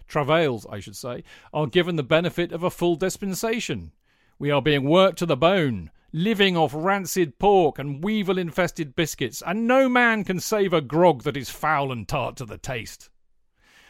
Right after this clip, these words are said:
We all know well that the nineteenth article of war do forbid mutinous assembly, uttering words of sedition and mutiny, contempt to superior officers, and we remain a loyal servant to the crown.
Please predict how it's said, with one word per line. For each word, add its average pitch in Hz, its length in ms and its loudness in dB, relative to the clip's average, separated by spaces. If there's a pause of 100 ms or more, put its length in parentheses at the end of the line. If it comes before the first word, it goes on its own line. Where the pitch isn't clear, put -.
(420)
We 156 160 2
all 240 220 6
know 226 160 4
well 185 380 4
that 120 140 -6
the 131 60 -6
nineteenth 165 480 -4
article 175 380 -4
of 151 100 -4
war 139 200 -2
do 131 220 -6
forbid 135 500 -4 (260)
mutinous 139 580 -2
assembly, 127 720 -6
uttering 139 460 -2
words 147 360 2
of 117 120 -10
sedition 139 460 -4
and 117 120 -4
mutiny, 131 580 -6 (280)
contempt 165 480 -2
to 151 80 -8
superior 135 600 -2
officers, 131 760 -4 (380)
and 180 180 -2
we 220 160 0
remain 220 360 2
a 226 60 2
loyal 220 320 6
servant 214 480 0
to 135 80 -6
the 147 80 -4
crown. 160 540 -6